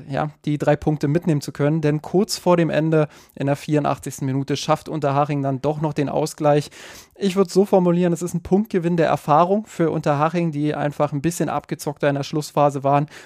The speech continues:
Dennoch war's ein Spiel auf sehr gutem Niveau. Es war gut anzusehen. Ich find auch, wenn wir über die Bayern Amateure jetzt mal insgesamt so ein bisschen sprechen, äh, ist es, ist es ein sehr guter Saisonauftakt. Sie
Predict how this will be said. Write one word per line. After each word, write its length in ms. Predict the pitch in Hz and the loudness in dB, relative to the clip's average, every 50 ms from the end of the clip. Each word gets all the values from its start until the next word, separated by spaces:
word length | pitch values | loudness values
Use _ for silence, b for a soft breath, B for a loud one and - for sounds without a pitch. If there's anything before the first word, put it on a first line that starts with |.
| B B B B | B B B B
Dennoch 300 | - 143 151 165 160 147 | 2 4 6 6 4 4
war's 180 | 147 151 147 - | 4 2 2 2
ein 80 | 156 | -2
Spiel 260 | 143 - - 165 160 156 | -4 -4 -2 -2 0 0
auf 180 | 139 147 131 | 0 -2 -4
sehr 240 | 135 135 147 165 175 | -2 0 2 2 2
gutem 260 | 165 180 175 180 165 | 2 0 0 0 0
Niveau. 400 | 156 156 147 139 147 147 165 165 | 0 0 0 0 0 0 0 0
Es 180 | - 139 - - | -2 -4 -2 0
war 120 | 156 147 | 0 0
gut 220 | 135 151 185 196 - | 0 0 -4 -4 -2
anzusehen. 680 | 143 156 175 170 - 185 170 170 170 170 170 170 170 b b b b b b b b b b | -4 -4 -4 -4 -4 -6 -2 0 2 2 2 2 0 b b b b b b b b b b
Ich 160 | - 160 143 | -6 -6 -4
find 200 | - - 214 220 | 0 0 0 0
auch, 320 | - - 170 175 175 175 - | 2 4 4 4 4 2 2
wenn 180 | 160 160 165 | 0 0 2
wir 200 | 160 160 160 156 | 2 2 2 2
über 200 | 156 147 147 151 | 2 0 0 0
die 80 | 147 147 | 0 0
Bayern 300 | 143 - 139 147 151 147 | 2 2 4 4 2 2
Amateure 500 | 147 147 147 - - - 151 160 151 156 | 0 0 0 -2 -2 0 0 2 2 2
jetzt 320 | 147 143 143 143 - - | 2 2 0 -2 -4 -4
mal 300 | 143 143 139 139 139 135 - - | -2 0 2 0 0 -2 -4 0
insgesamt 640 | 165 170 190 190 - - 175 143 135 143 139 135 135 | 0 2 2 0 -2 -2 -2 -2 0 0 0 0 0
so 60 | 143 | -2
ein 100 | 139 135 | -2 -2
bisschen 240 | 147 139 - 147 135 | -2 -2 -2 -4 -4
sprechen, 480 | - - - 139 143 139 - 147 135 - | -6 -6 -4 -2 -2 -2 -2 -4 -6 -6
äh, 560 | - - - 135 - 143 - 135 131 123 - | -8 -10 -8 -6 -6 -4 -4 -4 -4 -6 -8
ist 260 | - - 131 151 - | -10 -8 -8 -6 -6
es, 200 | 151 139 - - | -6 -6 -8 -8
ist 180 | - 147 139 - | -10 -10 -10 -10
es 100 | 147 147 | -6 -4
ein 100 | 151 135 | -4 -2
sehr 220 | 127 139 151 175 | 0 2 2 2
guter 280 | 170 165 170 - 160 147 | 2 2 0 0 0 0
Saisonauftakt. 800 | 143 135 143 147 151 156 147 151 - - - 156 147 143 - - | 0 0 0 2 2 2 2 0 -2 -2 0 0 0 0 0 -4
Sie 300 | - 143 139 139 135 | -6 -4 -2 -2 -2